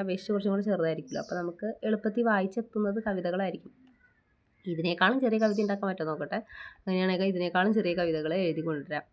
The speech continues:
എഴുതിയിട്ട് നിങ്ങൾക്ക് കാണിച്ചു തരാം. അപ്പം നിങ്ങൾക്ക് പഠിക്കാമല്ലോ എളുപ്പത്തിന്. അപ്പോൾ നിങ്ങൾക്ക് ഇഷ്ടപ്പെടുകയാണെങ്കിൽ കമന്റ് ചെയ്യാനും ലൈക്ക് ചെയ്യാനും ഒന്നും മറക്കരുത്. ചാനൽ ഒന്ന് സബ്-, സബ്സ്ക്രൈബ് ചെയ്തിടാനും കൂടെ ഒന്ന് ഓർക്കണം കേട്ടോ. അപ്പം നമ്മൾ ഇങ്ങനെ മലയാളം പഠിക്കാൻ വേണ്ടിയുള്ള കുഞ്ഞു കുഞ്ഞു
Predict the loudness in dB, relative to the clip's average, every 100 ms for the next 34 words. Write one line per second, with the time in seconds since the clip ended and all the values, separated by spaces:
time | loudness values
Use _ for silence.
0 | -4 -2 0 -2 -4 -2 -2 -2 -2 -6
1 | -6 -4 -4 -4 -4 -2 0 0 -2 -4
2 | -10 -12 -14 -20 _ _ -20 _ -20 -20
3 | -18 -12 -6 -4 -4 -6 -4 -4 -2 -2
4 | -2 -4 -6 -6 -6 -6 -4 -4 -2 -2
5 | -2 -4 -8 -6 -4 -2 -4 -6 -8 -8
6 | -2 -2 -2 -4 -4 -2 -4 -6 -10 -8
7 | -10 -2 0 4 4 2 0 0 -2 -2
8 | -2 -4 -6 -4 -4 -2 -4 -2 -2 -4
9 | -6 -18 -20 _ 2 4 4 2 0 -2
10 | -2 -4 -4 -4 -4 -4 -4 -4 -2 -2
11 | 0 -2 0 -2